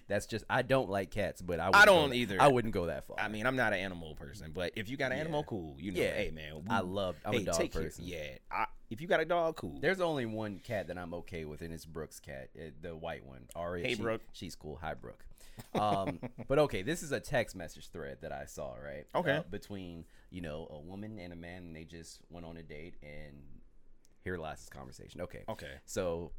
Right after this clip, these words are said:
Speaker 1: "I hope you're having a wonderful week so far. I want to ask you a question because it's on my mind.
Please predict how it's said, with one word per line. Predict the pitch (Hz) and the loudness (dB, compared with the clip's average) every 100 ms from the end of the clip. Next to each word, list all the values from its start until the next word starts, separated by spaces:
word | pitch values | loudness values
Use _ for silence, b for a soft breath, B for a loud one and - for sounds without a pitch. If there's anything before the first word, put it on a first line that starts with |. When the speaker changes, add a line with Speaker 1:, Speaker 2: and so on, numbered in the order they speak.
| - | -10
Speaker 1:
"I | - | -6
hope | 90 143 160 123 | 0 2 2 0
you're | 127 | 0
having | 127 120 110 | 2 2 0
a | 95 | -2
wonderful | 95 107 107 104 95 | -2 -2 -4 -4 -4
week | 95 - | -4 -6
so | - 95 | -4 -4
far. | 87 87 82 | -2 -2 -2
I | 78 | -2
want | 95 104 | -4 -6
to | - | -4
ask | 98 92 | -4 -6
you | 90 | -8
a | |
question | 80 95 82 82 | -8 -6 -6 -8
because | 80 80 73 | -12 -12 -12
it's | - | -8
on | 87 | -6
my | 85 82 | -6 -6
mind. | 80 73 67 - | -8 -10 -12 -16